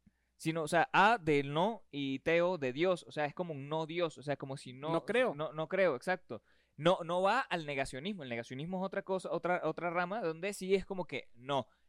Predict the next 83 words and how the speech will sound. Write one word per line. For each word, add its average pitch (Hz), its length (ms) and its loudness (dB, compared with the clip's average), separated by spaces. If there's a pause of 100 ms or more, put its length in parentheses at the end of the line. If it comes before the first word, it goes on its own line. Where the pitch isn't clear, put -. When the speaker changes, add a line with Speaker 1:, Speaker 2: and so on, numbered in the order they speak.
(160)
Speaker 1:
"Eso 175 220 -2
no 175 60 -6
existe, 262 440 -6
no 156 260 -6
sirve 170 180 -4
para 151 80 -14
una 151 80 -10
mierda, 233 520 -4 (260)
todos 180 200 2
estamos 165 240 -6
acá 165 200 -2
y 165 60 -12
nos 151 120 -12
vamos 156 180 -10
a - 20 -12
morir 143 240 -8
todos". 226 240 -4
O 147 60 -10
sea, 143 120 -14
es 160 160 -8
el 208 100 -10
negacionismo, 131 680 -12
más 120 160 -14
que 123 100 -10
todo. 110 220 -4 (380)
Pero 220 320 6
en 160 100 -4
esta 190 160 -4
película 180 300 -4
sí 160 100 -10
se 180 100 -6
avanza 170 220 -6
mucho 165 280 -10
en 143 100 -6
eso. 139 160 -10
O 98 40 -14
sea, 143 220 2
más, 175 300 -4
más 180 200 -2
que 220 120 -4
el 185 80 0
ateísmo, 196 600 -4 (100)
en 131 140 -4
el 139 120 -6
negacionismo. 127 680 -6 (180)
Es 156 120 -2
el 240 120 2
que, 143 160 -6
"No, 139 420 -2
Dios 151 180 -6
no 170 60 -8
existe, 208 320 -10
Dios 185 140 0
no 185 60 -8
existe, 196 280 -12
Dios 190 100 -6
no 180 60 -10
existe, 190 260 -10
Dios 202 80 -8
no 190 60 -8
existe, 190 300 -10
Dios 185 180 -10
no 180 60 -12
existe", 185 220 -8
Speaker 2:
Y 208 60 -2
de 233 60 -2
Speaker 1:
y 240 40 0
Speaker 2:
las 156 120 -4
Speaker 1:
ya. 139 80 0
Speaker 2:
peor 196 160 4
formas. 175 360 -2
O 151 40 -4
sea, 151 100 -4
había 170 220 4
Speaker 1:
Sí, 147 60 2
Speaker 2:
formas 143 220 0
Speaker 1:
horrible, 160 260 2
Speaker 2:
muy 196 80 -10
lindas 190 160 -6
Speaker 1:
horrible. 190 140 0
Speaker 2:
de 175 80 -2
mostrar, 156 520 -6
eh, 151 340 -12